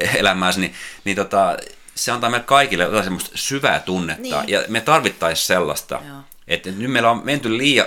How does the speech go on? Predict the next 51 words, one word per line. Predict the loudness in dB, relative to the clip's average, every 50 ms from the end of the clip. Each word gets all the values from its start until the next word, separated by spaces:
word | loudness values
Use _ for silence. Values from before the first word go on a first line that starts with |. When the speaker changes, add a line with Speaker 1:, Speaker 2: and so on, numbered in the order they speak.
| 0 -4 -8
Speaker 1:
liian | -6 -4 -2 0 2 2 2
niinku | 2 -2 -6 -6 -4
pitkälle | -4 -4 -4 -4 -2 -2 0 0
siihen, | 2 0 2 0 0 -2 -2 -4
että | -4 -4 -4 -6 -4
et | -2
tavallaan | 0 0 2 2 2 0 0
kaikesta | 2 0 2 2 0 -4 -4
voidaan, | -2 -2 -2 -2 -4 -8 -16 _ _ _ _ _ _
kaikki | -2 -2 0 2 2
voidaan | 0 2
tehdä | 0 -2 -2 -4 -8
niinku | -8 -4 0
rahaksi, | 2 2 2 2 2 0 -2 -4 -6 -6 -8 -12 -20 _ -4
koska | -4 -2 0 2
se | 2 4 4
on | 4 4
se | 4
raha | 4 4 4 4 2
tietysti, | 2 0 -2 -2 -2
se, | -2
Speaker 2:
Niin. | -2 -2 -4 -8 -12 -14 -14 -8
Speaker 1:
et | -4 -2 -2
mi-, | -2 -2 -4 -4
mitä | -2 -2 0
se | 0 2
Speaker 2:
Joo. | 4
Speaker 1:
tarvitaan, | 4 4 4 2 0 0 -2 -2 0
jos | 0 0 0 0
ei | 0 -2
tehdä | 0 0 0 0 0 -2
näitä | -8 -8 -10 -10 -8
Speaker 2:
Mm. | -8
Speaker 1:
asioita. | -6 -6 -6 -6 -8 -8 -8 -10
Niin | -10 -10 -10
tota, | -10 -12 -10 -10 -10 -10 -12 -14 -18 -20 -18 -18 -20 -20 -20 -20 -20 -20 _
mut | -4 0 0
että | 2 2 2 0 -2 -2
jos | 2 4 6 6 6 4 0 -2 -12 -10 -2
vois | 2 2 4 4 2 2
tämmöisen | 0 0 2 0 0
muutoksen | 0 0 0 0 -2 -2 -2
tehdä, | 0 0 0 0
niin | 0 -2
se | -4 -4 -4
tekisi | -4 -4 -6 -4 -4
meidän | -4 -4
suomalaisille | -2 -2 0 0 0 0 -2 -2 -4
erittäin | -4 -6 -6 -6 -6 -6 -6
hyvää. | -6 -6 -8 -8
Speaker 2:
Niin. | -8 -10 -14 -16